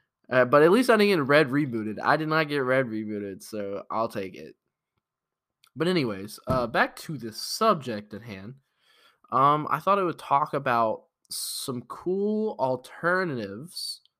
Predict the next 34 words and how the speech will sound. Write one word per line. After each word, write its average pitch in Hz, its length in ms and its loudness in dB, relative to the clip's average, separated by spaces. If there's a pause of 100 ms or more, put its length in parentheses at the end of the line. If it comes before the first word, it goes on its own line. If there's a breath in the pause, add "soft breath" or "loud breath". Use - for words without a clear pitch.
and 107 100 -8
I'm 127 100 -4
actually 170 280 -2
gonna 151 120 -2
pull 156 320 2
it 160 80 4
up 170 160 0
on 104 140 -6
T 139 180 -6
C 220 180 -6
G 202 200 -2
Player, 101 440 -10 (100)
so - 260 -12
I 104 60 -8
don't 123 300 -6
be 123 500 -6 (100)
big 139 280 -6
dummy 123 440 -2
and 107 160 -6
be 113 80 -6
like, 110 280 -6
"Oh 165 200 2
yeah, 147 420 0 (640 loud breath)
totally 208 640 2
buy 131 400 4
this 165 260 -6
card. 113 720 2 (960)
It's 180 200 -4
totally 185 560 0
cheap, 208 480 -10
guys." 95 640 -12 (1400)
But 180 80 0
yeah, 214 240 0 (400)
we'll 339 800 -4